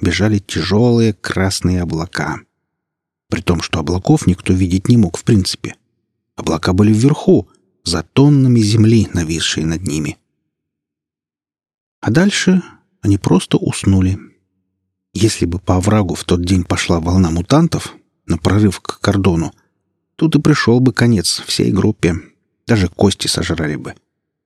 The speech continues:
Им повезло. В тот день излучение из центра зоны было ровным, правильным.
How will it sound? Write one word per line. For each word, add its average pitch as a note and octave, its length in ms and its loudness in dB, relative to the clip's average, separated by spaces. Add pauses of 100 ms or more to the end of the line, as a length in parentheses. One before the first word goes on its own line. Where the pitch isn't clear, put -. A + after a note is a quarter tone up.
(760)
Им F2+ 160 -2
повезло. A2+ 640 2 (680)
В - 120 -14
тот F2 200 2
день A2 240 4
излучение G#2 540 2
из - 180 -2
центра G2+ 380 0
зоны G2+ 320 2
было F#2 260 0
ровным, F#2+ 480 2 (400)
правильным. E2+ 640 -2